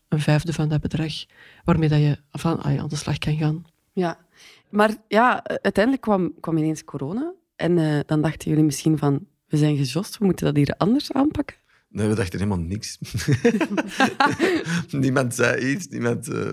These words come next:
Speaker 3: movede eigenlijk. Ehm, ik lag op een zondagavond in mijn bed, ik weet het echt nog supergoed. En ik dacht, "Als er een gat is, dan moeten we er kunnen inspringen." En ik heb eigenlijk alle projecten die ik bedenk,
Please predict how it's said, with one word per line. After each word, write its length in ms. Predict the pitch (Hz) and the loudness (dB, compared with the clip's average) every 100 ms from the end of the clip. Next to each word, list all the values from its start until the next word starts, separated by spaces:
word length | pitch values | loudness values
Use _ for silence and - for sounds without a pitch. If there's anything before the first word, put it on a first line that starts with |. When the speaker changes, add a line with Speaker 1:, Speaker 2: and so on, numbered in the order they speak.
| 107 | -8
Speaker 3:
movede 500 | - 113 98 110 120 | -12 -8 -4 -2 -2
eigenlijk. 420 | 127 127 123 131 - _ - - - _ | -4 -6 -8 -12 -18 _ -20 -20 -20 _
Ehm, 480 | - 98 98 95 92 - | -6 -2 0 -2 -4 -8
ik 200 | - 117 | -10 -6
lag 320 | - 123 117 - - | -2 -2 -2 -12 -14
op 160 | 92 - | -16 -6
een 100 | 110 | -4
zondagavond 560 | 104 117 120 110 110 110 | -2 -2 -2 -2 -2 -4
in 60 | |
mijn 200 | 101 90 | -6 -6
bed, 260 | 85 - - | -4 -6 -8
ik 260 | - - | -12 -10
weet 100 | - | -10
het 60 | - | -10
echt 140 | - | -14
nog 140 | - - | -14 -12
supergoed. 640 | - 85 85 92 113 113 _ _ - | -10 -10 -10 -8 -8 -10 _ _ -12
En 120 | 110 | -4
ik 100 | 107 | 0
dacht, 180 | 110 107 | 0 -2
"Als 120 | 107 | -4
er 80 | 104 | -2
een 120 | 92 | 0
gat 220 | 117 120 | 0 -2
is, 100 | 127 | -2
dan 100 | 113 | -4
moeten 200 | 107 101 | -4 -4
we 60 | 92 | -6
er 80 | 92 | -4
kunnen 220 | 107 90 | -4 -2
inspringen." 560 | 104 - 156 175 180 _ _ _ _ _ | -4 -4 -6 -6 -8 _ _ _ _ _
En 140 | - 104 | -6 -4
ik 100 | 101 | -4
heb 260 | 98 - - | -8 -10 -12
eigenlijk 340 | - 117 110 - | -2 -2 -2 -2
alle 400 | 113 120 123 113 | 0 0 -2 -4
projecten 540 | 113 - 107 110 113 | -10 -6 -4 -4 -10
die 120 | - | -10
ik 120 | 113 107 | -10 -10
bedenk, 440 | 98 101 117 123 | -12 -6 -6 -6